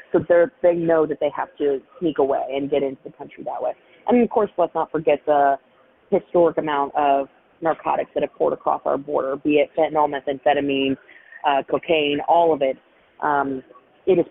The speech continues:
pouring at, at a rapid rate into our communities, and we see it. You know, last year there were ninety-three thousand drug overdoses. We're well on track to exceed that number.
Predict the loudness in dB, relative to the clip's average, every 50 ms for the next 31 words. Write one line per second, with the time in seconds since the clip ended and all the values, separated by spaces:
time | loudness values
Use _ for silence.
0 | _ -4 0 2 2 2 2 0 -2 -4 -8 -10 _ -4 -2 -2 -2 -2 -2 -2
1 | -2 0 0 0 2 2 0 0 0 -2 -4 -2 0 0 2 2 2 0 -2 -6
2 | -6 -6 -6 -6 -2 0 0 0 -2 -6 -10 -8 -6 -4 -4 -4 -4 -6 -8 -8
3 | -8 -4 -2 -4 -4 -4 _ -2 0 0 0 -2 -4 -10 -20 -20 -20 -20 _ -4
4 | 0 2 2 4 4 2 2 0 -2 -4 -2 2 4 4 4 4 4 4 2 2
5 | 2 2 2 2 2 2 2 0 0 0 -2 0 0 0 -2 _ -2 0 2 2
6 | 2 2 0 -2 -4 -2 0 2 2 2 4 2 2 2 2 -2 -2 0 0 -2
7 | -2 -6 -10 -14 -14 -14 -10 -4 0 2 2 2 2 2 2 2 4 2 0 -2
8 | -4 -4 -2 -2 0 0 -2 -4 _ _ _ _ _ _ _ _ -2 2 2 2
9 | 2 -2 -8 -6 -2 -2 -2 0 -2 -2 -4 -4 -4 -4 -4 0 2 2 2 0